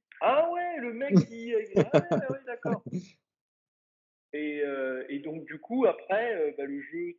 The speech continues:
Speaker 1: c'est, heu, d'entretenir, heu, d'entretenir ça. Donc du coup, sur mes posings libres, j'ai fait un Wolverine qui fait un striptease, j'ai fait un Wolverine
Speaker 2: Ouais.
Speaker 1: qui sort d'un combat, heu,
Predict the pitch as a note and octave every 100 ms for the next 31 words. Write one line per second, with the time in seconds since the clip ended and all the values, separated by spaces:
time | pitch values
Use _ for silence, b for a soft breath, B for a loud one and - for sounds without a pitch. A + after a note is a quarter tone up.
0 | _ A#2+ A2+ G#2 - _ _ A#2+ C3 C#3
1 | D3 C#3+ D3+ D3+ C#3 A2 G2+ G2 G#2+ -
2 | B2 C3 B2 A#2 - F#3 B3+ - - _
3 | _ _ _ _ _ _ _ _ _ A#2+
4 | A#2 A2+ - D3+ D3 A2 A2 - A2 G#2+
5 | G#2+ B2 D3+ A2 G#2+ - A2+ G#2+ G#2+ G2+
6 | G#2 A2 B2 C3+ - G#2 F#2+ F#2+ - A2
7 | - C3+ C#3+ A#2+ G#2 A#2 G#2+ G2+ G#2+ G2+
8 | G#2+ G#2+ A#2 C#3 C#3 - G2 G2 G2+ A#2+
9 | A#2+ B2+ C3+ C#3+ C3